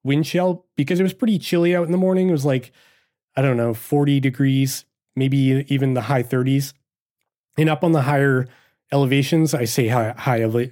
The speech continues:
elevations, but the mountains aren't very tall here. Uh, it was even a little bit colder. So it got pretty cold in the morning, but kinda warmed up throughout the day. So I ended up taking off that jacket and store-, s-, storing it in the back. And for a watch,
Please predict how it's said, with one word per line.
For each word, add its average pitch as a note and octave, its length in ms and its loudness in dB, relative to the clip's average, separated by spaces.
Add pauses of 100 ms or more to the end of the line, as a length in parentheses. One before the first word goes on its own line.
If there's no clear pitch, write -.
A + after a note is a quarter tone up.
(120)
elevations, B2+ 560 0
but - 140 -4
the - 40 -4
mountains B2+ 300 0
aren't B2 160 -2
very A#2+ 200 0
tall B2+ 200 0
here. A#2+ 340 -2 (440)
Uh, C3 260 2
it D3 80 0
was D#3 140 4
even F3 160 4
a E3 40 4
little D#3 220 4
bit B2+ 160 -2
colder. A#2+ 380 -2
So C3+ 160 -2
it C#3 80 0
got A#3 180 0
pretty D#3+ 160 0
cold C#3+ 240 2
in B2+ 100 2
the A#2+ 60 0
morning, B2 420 0 (360)
but C#3+ 100 0
kinda E3+ 220 0
warmed C3+ 300 2
up B2+ 180 -2
throughout B2+ 260 -2
the C3 60 -4
day. C3 200 2
So C3+ 160 0
I C#3+ 60 2
ended D#3 200 4
up C3 120 -2
taking C3+ 320 0
off B2+ 160 -2
that B2 180 0
jacket B2 460 -4 (340)
and C3+ 140 0
store-, C#3 360 -2 (100)
s-, - 100 -14 (220)
storing C#3 400 2
it B2+ 120 0
in B2 160 0
the A#2+ 60 0
back. B2 400 0 (500)
And D#3+ 280 2
for F#3 320 2
a D#3+ 160 2
watch, G3+ 640 0